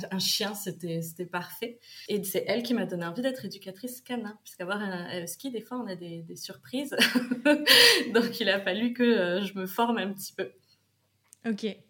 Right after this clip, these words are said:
Speaker 2: ça marche. Bon, on va, on va y revenir à ça. Juste avant, je voulais, euh, revenir avec toi sur, euh, bah, ton parcours, ton expérience antérieure avec les chiens avant d'avoir Laika. Est-ce que toi, t'as toujours grandi entourée de chiens ? Est-ce que ça a toujours été une passion pour toi ou est-ce que c'est venu un peu plus sur le tard ?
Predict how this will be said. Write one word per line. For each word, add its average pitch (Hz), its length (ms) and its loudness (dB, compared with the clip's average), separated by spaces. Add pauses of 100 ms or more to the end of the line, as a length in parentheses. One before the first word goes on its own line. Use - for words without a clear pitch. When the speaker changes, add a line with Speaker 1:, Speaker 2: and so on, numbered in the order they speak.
Speaker 2:
ça 202 120 -16
marche. 185 220 -8
Bon, 190 100 -6
on 180 60 -8
va, 175 340 -6 (440)
on 226 100 -2
va 220 100 4
y 220 120 2
revenir 226 380 -2
à 214 120 0
ça. 277 220 0
Juste 247 240 -4
avant, 277 220 0
je 339 80 -8
voulais, 226 280 0
euh, 208 100 0
revenir 233 300 -2
avec 208 220 -6
toi 262 120 -4
sur, 240 240 -8
euh, 185 140 -4 (460)
bah, 208 200 2
ton 202 340 -8 (100)
parcours, 311 400 -4
ton 226 120 -4
expérience 226 540 -2
antérieure 214 380 -2
avec 196 260 -4
les 190 120 -4
chiens 277 280 -6
avant 202 240 -2
d'avoir 208 320 -2
Laika. 196 420 -2 (380)
Est-ce 220 160 -2
que 240 80 -4
toi, 285 140 0
t'as 247 120 -2
toujours 226 360 -6
grandi 226 420 -2
entourée 214 400 -4
de 185 60 -6
chiens ? 254 280 -4
Est-ce 311 120 -6
que 208 80 -6
ça 196 120 -6
a 180 40 -6
toujours 208 200 -6
été 220 140 -4
une 208 140 0
passion 220 400 -4
pour 214 200 -8
toi 262 280 0
ou 269 80 0
est-ce 208 120 -2
que 220 100 -4
c'est 208 200 -4
venu 208 320 0
un 214 120 -4
peu 208 120 -6
plus 220 260 -6
sur 208 140 -6
le 185 120 -4
tard ? 240 300 -6